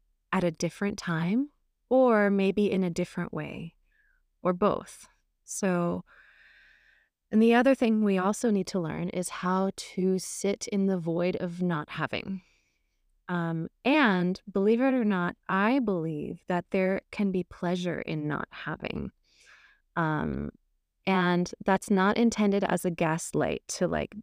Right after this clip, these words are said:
deal with it. It's, it requires a certain humility, and it also requires you to enjoy the process of longing. Especially as a woman, we have literally a vagina built into our bodies, which is a void in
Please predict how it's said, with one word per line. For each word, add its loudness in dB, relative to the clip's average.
deal 2
with -6
it. -6
It's, -2
it -2
requires 0
a 0
certain 0
humility, 2
and 4
it 2
also 4
requires 2
you 4
to 0
enjoy 2
the 0
process -6
of -4
longing. 0
Especially 0
as 2
a 2
woman, -2
we 0
have -2
literally 0
a 2
vagina -2
built -4
into -6
our 0
bodies, -4
which -4
is -2
a 2
void 0
in -4